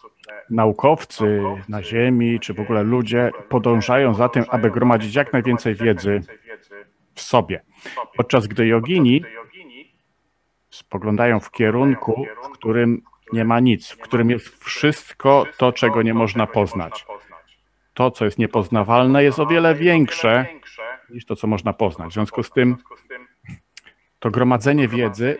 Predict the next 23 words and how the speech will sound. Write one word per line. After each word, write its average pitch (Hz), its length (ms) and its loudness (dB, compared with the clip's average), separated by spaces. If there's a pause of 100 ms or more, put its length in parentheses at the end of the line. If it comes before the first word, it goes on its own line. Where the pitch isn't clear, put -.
(140)
to 139 80 -4
jest 131 180 -2
za-, 123 240 -6 (220)
zaledwie 123 420 -8
takie 120 340 -10
ziarnko 131 560 -4
maku 120 600 -2 (300)
w - 40 -20
stosunku 117 500 -6
do, 107 380 -2 (640)
do 110 80 -4 (200)
tego, 117 500 -4 (1160)
y, 110 200 -2
w - 180 -18
którym 107 300 -2
kierunku 104 340 -2
moglibyśmy 98 520 -4
się 95 120 -4
skierować 101 600 -2
i, 95 320 -4 (1400)
i, 104 480 -8
i, 110 320 -6
i, 107 120 -2